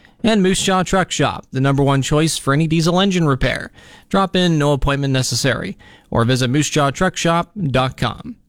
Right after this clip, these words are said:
Today, partly cloudy and hazy. Winds out of the north at twenty kilometers an hour this afternoon, high of twenty-five. Tonight, partly cloudy,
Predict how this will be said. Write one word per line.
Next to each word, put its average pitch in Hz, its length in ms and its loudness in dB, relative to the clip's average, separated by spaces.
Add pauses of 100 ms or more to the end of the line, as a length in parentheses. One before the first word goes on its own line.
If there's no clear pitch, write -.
(520)
Today, 214 300 2
partly 190 380 -2
cloudy 165 440 0
and 120 220 2
hazy. 139 480 0 (320)
Winds 131 260 2
out 131 160 2
of 120 100 0
the 113 100 0
north 135 420 0
at 113 180 -2
twenty 151 320 0
kilometers 139 600 0
an 143 60 -2
hour 147 220 2
this 127 220 0
afternoon, 139 600 0 (280)
high 190 160 0
of 180 100 0
twenty-five. - 760 -2 (300)
Tonight, 202 420 -2
partly 180 340 -2
cloudy, 147 420 0